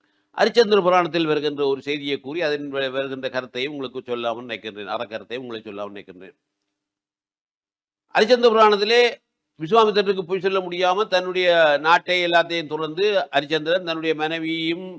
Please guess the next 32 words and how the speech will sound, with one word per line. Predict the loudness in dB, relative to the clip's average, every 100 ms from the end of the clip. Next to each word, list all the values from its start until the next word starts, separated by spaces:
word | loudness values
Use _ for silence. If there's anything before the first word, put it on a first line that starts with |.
| -18
மகனாகிய | -10 -4 0 0 0
தேவதாசனும் | -2 0 2 2 0 -6 -6
மனைவியாகிய | -8 -6 -4 -2 -2
சந்திரமதியும் | -4 -6 -8 -8 -8 -6
தொடர | -4 -2 -2 -4 _ _ _ _ _
அந்த | -2 2
நாட்டை | 6 6 4 -2
விட்டுவிட்டு | -2 -4 -6 0 0 0
அவன், | 0 0 -2 -8 _ -2
அ, | 0 0
புறப்படுகின்றான். | -2 -2 -2 -4 -4 -6 -6
காசி | 0 0 2
என்று | -4 -6
சொல்லப்படுகின்ற | -8 -8 -8 -6 -4
பக்கத்து | -4 -8 -6
நாட்டுக்கு | -4 -4 -6 -10
புறப்படுகின்றான். | -6 -6 -6 -10 -4 -4 -4 _ _
இது | -6 -4
அவனுடைய, | -4 -4 -2 0 0 -4 _ _
அ, | -4 -2
விதியின் | 0 0 -2 -2
வழி | -2 -2
அமைந்தது | -4 -4 -6
என்று | -4 -6
வைத்துக் | -6 -6
கொள்ளுங்கள். | -6 -6 -10 -12 _ _ _ _ _ _ _ _ _ _
அப்படி | -4 -4
போகின்ற | 6 8 8 6 6
போது | 6 4 2 -2
போகவே | 6 6 6
அந்த, | 4 2 0 0 2
அ, | 4